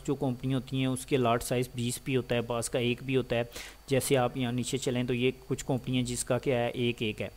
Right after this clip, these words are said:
एक एक का ज-, जो होता है उसका मतलब ये होता है कि आप जितने मर्ज़ी शेयर ख़रीदें, चाहे एक ख़रीदें, दो ख़रीदें, तीन ख़रीदें, सात हज़ार पाँच सौ चालीस ख़रीदें, अट्ठतीस हज़ार नौ सौ तीस ख़रीदें,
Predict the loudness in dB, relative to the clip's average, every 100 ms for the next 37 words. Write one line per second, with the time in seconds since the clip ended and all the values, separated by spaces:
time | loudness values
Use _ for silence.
0 | -12 -8 4 6 6 4 2 0 0 0
1 | -2 0 0 2 2 2 0 -2 -2 -2
2 | -2 2 2 2 0 2 2 2 0 -6
3 | -2 2 2 2 0 2 0 0 -4 -2
4 | 0 0 2 2 4 2 2 0 2 0
5 | 0 0 0 0 -2 0 0 -2 0 -2
6 | -4 -16 -6 2 4 4 2 2 0 -4
7 | -2 -2 0 0 0 -2 -4 -2 -2 -2
8 | -4 -2 -4 0 0 2 0 -4 -6 -6
9 | -6 -4 -4